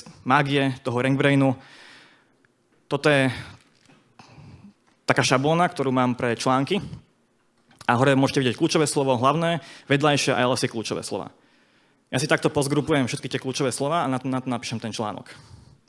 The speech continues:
Čiže napríklad toto je článok o podnikaní a mám tam, v čom podnikať, v čom sa oplatí podnikať, v čom sa oplatí podnikať v dnešnej dobe, s čím podnikať, v čom začať podnikať, všetko sú to príbuzné kontextové kľúčové slova.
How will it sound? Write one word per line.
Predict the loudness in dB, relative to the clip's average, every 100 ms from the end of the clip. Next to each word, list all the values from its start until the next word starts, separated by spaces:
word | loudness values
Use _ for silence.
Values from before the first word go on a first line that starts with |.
| _ _ _ -10
Čiže | -6
napríklad | -4 -4 -2
toto |
je | -4
článok | -2 -2 -2
o | -2
podnikaní | 0 0 0 0 0 -2 -6 -14 -20 -20 -20 -20 -4
a | 2 4 4
mám | 2 2
tam, | -2
v | 0
čom | 2
podnikať, | 4 2 0 -2
v | -2
čom | 0
sa | 2
oplatí | 2 0
podnikať, | -2 -2 -2 -4 -4
v |
čom | -2 0
sa | 2 0
oplatí | -2
podnikať | -2 -2 -2
v | -2
dnešnej | -2 0 0
dobe, | 2 2 0
s | 0
čím | 0
podnikať, | 0 0 0 -2 -4 -4
v | -2
čom |
začať | -2 -2 -2
podnikať, | -2 -2 -2 -4
všetko | -6 -6
sú | -6
to | -6
príbuzné | -6 -4 -4
kontextové | -6 -10 -8 -10
kľúčové | -10 -10 -12
slova. | -10 -12 -14